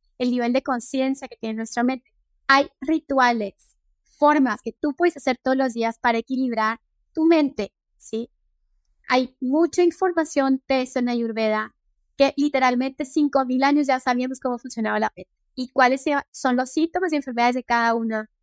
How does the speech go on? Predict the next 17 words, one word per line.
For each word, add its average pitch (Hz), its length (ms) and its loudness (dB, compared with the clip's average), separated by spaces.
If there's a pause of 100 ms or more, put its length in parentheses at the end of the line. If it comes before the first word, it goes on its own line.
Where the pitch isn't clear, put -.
(240)
de 240 80 2
los 233 220 -2
tipos - 640 -6 (140)
o 226 140 0
doshas 226 400 -4 (140)
que 214 100 -10
tenemos, - 460 -12 (240)
¿ok? 262 240 -2 (240)
Ahora, 233 340 0 (360)
¿cómo 311 220 4
hacemos 330 280 4
lo 311 80 2
de 294 60 0
la 285 120 0
sincronización 226 680 -8
cerebral? 240 540 -2 (280)
Gateando. 247 1080 0